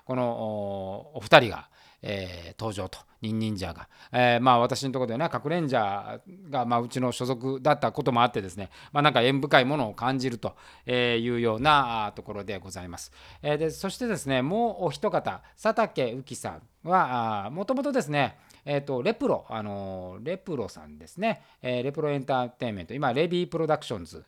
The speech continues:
になってるんですかね。えー、ここの、お、ナインという、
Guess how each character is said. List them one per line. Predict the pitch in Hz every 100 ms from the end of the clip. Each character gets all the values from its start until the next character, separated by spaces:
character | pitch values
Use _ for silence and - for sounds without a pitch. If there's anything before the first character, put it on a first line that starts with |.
| -
に | 101
な |
っ | 76
て | 87
る | 90
ん |
で |
す | 92
か | 202
ね。 | 220 - - - -
え | 135 135 127 123 123
ー、 |
こ | 131
こ | 143
の、 | 139 135 123 117 110 104
お、 | 101
ナ | 135 208
イ | 170
ン | 104
と | -
い |
う、 | 80